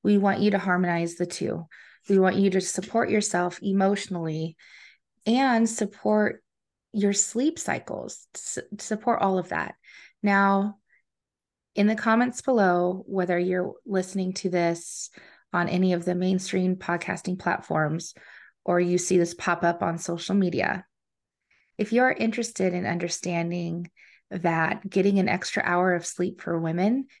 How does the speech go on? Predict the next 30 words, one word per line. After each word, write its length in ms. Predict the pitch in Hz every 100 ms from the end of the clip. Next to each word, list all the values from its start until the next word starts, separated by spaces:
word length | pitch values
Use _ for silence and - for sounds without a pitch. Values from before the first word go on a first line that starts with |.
| _
can 140 | -
increase 720 | 170 165 - 190 202 - - - _ _
the 160 | -
interest 500 | 175 180 196 196 - -
of 400 | - 170 165 165 - _ _
partnered 460 | - 180 - 180 175
sexual 360 | - 170 175
activity 680 | 170 156 - 180 190 233 302 _ _ _ _ _ _ _ _ _
up 100 | 185
to 80 | 185
fourteen 540 | - 180 - - 190
percent, 680 | 185 185 - 180 247 - - _ _ _ _ _ _ _ _ _ _ _ _ _ _ _ _ _ _ _ _
comment 380 | - 311 359 214
down 160 | 175
below 340 | 170 170 165 220 - _ _ _ _ _ _ -
and 120 | 226
let 120 | 247
us 140 | 262 -
know 100 | 233
that 140 | 220
is 100 | 202
something 320 | - 202 196
you 140 | 185 190
would 140 | 180
like 240 | 180 170 -
us 300 | 185 180 -
to 140 | -
discuss 480 | 175 170 - 170 -
with 200 | - -
you 300 | 190 175 165